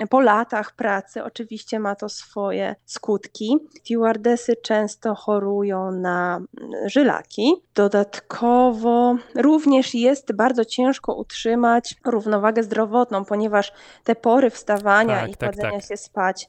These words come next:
Speaker 1: są bardzo różne. No i niestety wpływa to na naszą gospodarkę, wpływa to na nasz apetyt, że mamy ochotę na jedzenie niezdrowe, tłuste, wysokokaloryczne i to też wpływa na nasze zdrowie oczywiście.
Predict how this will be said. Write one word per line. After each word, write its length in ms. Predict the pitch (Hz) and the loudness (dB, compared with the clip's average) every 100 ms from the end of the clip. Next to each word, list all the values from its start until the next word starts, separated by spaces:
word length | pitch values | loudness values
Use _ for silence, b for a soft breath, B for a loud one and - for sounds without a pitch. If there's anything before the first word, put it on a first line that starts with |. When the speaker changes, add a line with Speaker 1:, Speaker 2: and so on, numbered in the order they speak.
| - | -8
Speaker 1:
są 220 | 214 214 | -4 0
bardzo 540 | 208 214 233 214 220 | 2 4 2 0 -4
różne. 540 | 220 214 202 196 208 320 - | -4 -6 -6 -4 -2 -4 -4
No 100 | 220 | -4
i 100 | 233 | -2
niestety 440 | 247 240 - 254 254 | -2 -2 -2 -2 -4
wpływa 380 | - 262 262 269 | -4 -2 0 -2
to 120 | 226 | -2
na 120 | 226 | -4
naszą 300 | 214 202 202 | -6 -6 -8
gospodarkę, 840 | 202 - 214 202 202 196 - 170 185 | -10 -6 -4 -2 -2 -4 -8 -8 -10
wpływa 300 | - 226 208 | -8 -2 -2
to 120 | 208 208 | -4 -6
na 140 | 196 | -6
nasz 200 | 196 - | -4 -4
apetyt, 640 | 220 233 214 - 214 226 - | -2 0 0 0 -4 -4 -8
że 320 | - 202 190 196 | -2 0 0 -2
mamy 360 | 185 208 202 | -4 -4 -2
ochotę 320 | 202 220 214 | -4 -4 -4
na 180 | 208 202 | -2 -2
jedzenie 600 | 208 208 196 214 208 202 b b | -2 -4 -2 -2 -2 -4 b b
niezdrowe, 580 | - 220 208 214 208 208 | -4 -2 2 2 2 -2
tłuste, 520 | - 214 220 - 208 | -2 -8 -8 -4 -4
wysokokaloryczne 960 | 208 208 214 - 202 214 208 - 226 302 - - | -4 -8 -12 -6 -4 -2 -4 -2 0 0 -2 -6
i 200 | 254 262 | -4 0
to 160 | 247 | 0
też 220 | 226 214 - | 2 0 0
wpływa 380 | - 233 220 | -2 -2 0
na 120 | 226 220 | 0 0
nasze 280 | 220 - | -2 -2
zdrowie 360 | 226 294 247 190 | 0 0 0 -2
oczywiście. 640 | - 202 190 185 - 185 | -6 -8 -10 -12 -6 -4